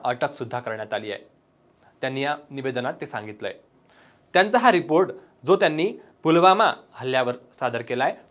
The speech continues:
तो तुम्ही जरूर बघा, ज्यामध्ये त्यांनी सीआरपीएफच्या जवानांवर झालेल्या या हमल्याला आपली सिस्टीमसुद्धा कशी अपयशी ठरली सिस्टीममध्ये काय कमतरता होती,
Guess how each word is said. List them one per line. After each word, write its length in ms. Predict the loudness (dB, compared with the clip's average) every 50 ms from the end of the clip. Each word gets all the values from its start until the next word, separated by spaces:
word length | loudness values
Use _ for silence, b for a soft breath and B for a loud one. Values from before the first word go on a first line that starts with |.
| -6
तो 60 | -6 -4
तुम्ही 220 | -4 -4 -4 -2
जरूर 240 | -2 -2 -2 -2 -2
बघा, 280 | -4 -4 -4 -6 -8 -8 -10 _ _ _ _ _ _ _ _ b b b b
ज्यामध्ये 400 | 0 2 4 4 4 4 2 2
त्यांनी 240 | 2 0 -2 -2 -6 -8
सीआरपीएफच्या 720 | -10 -8 -2 0 2 2 2 0 -4 -6 -6 -4 -4 -4
जवानांवर 500 | -2 0 0 0 -2 -2 -4 -6 -8 -10
झालेल्या 440 | -10 -10 -10 -8 -6 -4 -4 -4 -4 B B B B B B B _ -2
या 160 | 2 2 2 2
हमल्याला 640 | 0 -4 -10 -6 -2 2 4 4 6 6 4 2 0 -4 _ _ _ _ b b b b b b _ -2
आपली 300 | -2 -2 -2 -4 -6 -8
सिस्टीमसुद्धा 840 | -6 -4 -6 -6 -6 -6 -6 -4 -4 -4 -4 -4 -4 -2 -2 -4 -4
कशी 340 | -4 -6 -10 -6 -4 -2 -2
अपयशी 440 | -2 0 0 0 0 0 0 -2
ठरली 360 | -4 -4 -6 -10 -10 -10 -14 -14 -16 b b b b b b b b -8
सिस्टीममध्ये 640 | -4 -4 -4 -4 -6 -6 -4 -2 -2 0 0 0
काय 200 | 2 4 4 2
कमतरता 520 | 2 0 -4 -4 -2 0 -2 0 0 0 0
होती, 340 | 0 -2 -4 -6 -6 -6